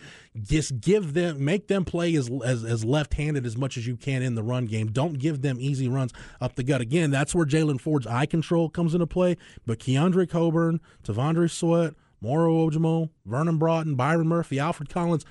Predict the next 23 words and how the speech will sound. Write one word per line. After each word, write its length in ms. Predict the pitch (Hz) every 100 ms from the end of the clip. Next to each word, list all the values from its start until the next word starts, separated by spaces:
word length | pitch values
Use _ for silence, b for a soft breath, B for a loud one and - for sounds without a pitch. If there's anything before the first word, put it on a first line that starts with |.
| b b
those 200 | 220 -
six 260 | - -
guys 480 | 147 190 175 143 - b b
have 220 | 139 143
been 280 | 165 135 113
really 280 | 170 180 160
good 260 | 151 160
stopping 400 | - 147 143 139
the 80 | 127
run 240 | 127 135 123
this 220 | 113 -
year. 180 | 107 107 B B 131
Uh, 260 | 120 117
if 220 | 120 135 127
you 100 | 127
look 220 | 156 -
at 140 | -
Texas' 640 | - 151 - 135 120 107 - _ _ _ _ _ _ _ _ _ 147
uh, 180 | 123
Texas 380 | 110 151 156 135
against 300 | 127 143 139
the 60 | 123
run, 340 | 120 147 156